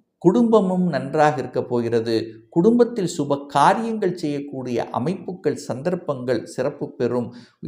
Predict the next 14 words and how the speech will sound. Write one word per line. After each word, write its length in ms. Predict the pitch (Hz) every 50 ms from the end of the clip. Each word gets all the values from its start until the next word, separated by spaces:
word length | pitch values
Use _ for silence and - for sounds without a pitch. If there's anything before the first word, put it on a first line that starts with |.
| 120
எல்லாரும் 600 | 120 135 147 165 175 180 196 220 247 269 277 240 -
சேர்ந்து 300 | - 185 185 185 180 180 165 147
எதையாவது 400 | 131 127 135 143 151 165 185 196 185
ஒண்ணு 140 | 160 147 135 - - -
செய்யணுங்கிற 720 | 151 156 165 185 196 196 208 208 202 180 151 147 139 131 117 107 101 113 131
எண்ணங்களை 480 | 160 185 208 220 214 190 175 147 139 - 113 117
உருவாக்கும். 600 | 120 127 123 123 120 120 120 - - 127 - - - - - _ _ - -
அப்போ 180 | - - 143 127 120 - - - -
குடும்பத்தில் 680 | 175 196 254 285 269 247 226 185 - - 175 160 160 - - 123 123 127
மன 220 | 139 160 185 220 208 156 131 131 135
மகிழ்ச்சியையும் 840 | 135 143 - 220 247 240 233 - - 190 160 147 143 147 160 165 175 - - - -
சந்தோஷத்தை 840 | 156 147 160 180 180 233 247 262 262 254 - 226 220 - - 165 165 - -
தரக்கூடிய 720 | 135 139 139 - - - 139 135 135 131 135 147 160 165 - - - - 120
ஒரு 160 | 123 127 131